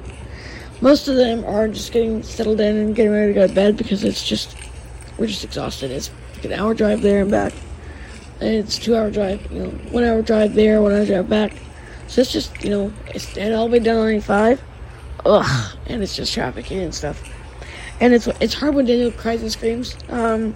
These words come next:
he didn't get fussy on the way there, but on the way back he was kinda fussy. And it's hard when them, when one of them does that because I can't, you know, reach back there and calm them and try to drive too.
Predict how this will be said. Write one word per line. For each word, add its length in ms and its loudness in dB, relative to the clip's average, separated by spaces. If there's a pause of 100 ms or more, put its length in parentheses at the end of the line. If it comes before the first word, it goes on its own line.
(680)
he 120 2
didn't 180 6
get 120 6
fussy 260 2
on 60 2
the 60 0
way 120 0
there, 160 6
but 120 0
on 80 -2
the 40 -2
way 120 0
back 220 2
he 80 -4
was 120 -2
kinda 260 -4 (640)
fussy. 440 -2 (760)
And 120 2
it's 80 0
hard 160 0
when 160 0
them, 240 -4 (240)
when 180 0
one 180 2
of 60 2
them 160 2
does 220 4
that 140 4
because 260 2
I 100 4
can't, 380 2 (160)
you 160 0
know, 80 4
reach 180 0
back 160 0
there 120 -2
and 80 -6
calm 280 -4
them 180 -2
and 120 -4
try 100 -2
to 80 0
drive 260 0
too. 200 0